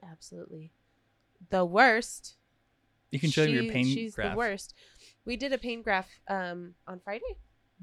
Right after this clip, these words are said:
Speaker 2: Yeah. No, yesterday.
Speaker 1: Yesterday, during our live.
Speaker 2: Yeah.
Speaker 1: Um, so I just took a random ten-minute sample of what the pain is like. Um, <laughs> and the funny thing is, as soon as we ended, uh, the pain went from, like, seven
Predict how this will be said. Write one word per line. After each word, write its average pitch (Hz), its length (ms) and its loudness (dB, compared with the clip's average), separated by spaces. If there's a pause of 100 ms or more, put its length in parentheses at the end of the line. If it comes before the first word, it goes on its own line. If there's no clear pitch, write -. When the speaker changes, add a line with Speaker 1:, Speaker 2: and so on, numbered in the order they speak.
(180)
Speaker 2:
Yeah. - 160 -14 (380)
No, 170 80 0
yesterday. 139 420 -6
Speaker 1:
Yesterday, 190 560 -8 (180)
during 226 220 -8
our 214 80 -8
live. 202 260 -6 (140)
Speaker 2:
Yeah. 139 160 -8 (320)
Speaker 1:
Um, 202 440 0
so 220 160 -6
I 220 120 -2
just 220 180 -10
took 220 140 -8
a 190 160 -6
random 190 400 0
ten-minute 175 400 -8
sample 165 420 -12 (420)
of 185 240 -6
what 175 460 -4 (300)
the 196 80 -10
pain 247 400 -6
is 170 180 -6
like. 156 460 -4 (560)
Um, 175 500 -6 (260)
<laughs> - 240 -20 (280)
and 208 140 -8
the 202 60 -4
funny 233 220 -6
thing 208 180 -6
is, 185 140 -8
as 185 140 -12
soon 214 180 -8
as 208 160 -10
we 190 220 -12
ended, 220 500 -12 (520)
uh, 185 260 -4
the 175 100 -10
pain 190 300 -8
went 185 220 -6
from, 185 160 -10
like, 170 240 -8
seven 175 500 -6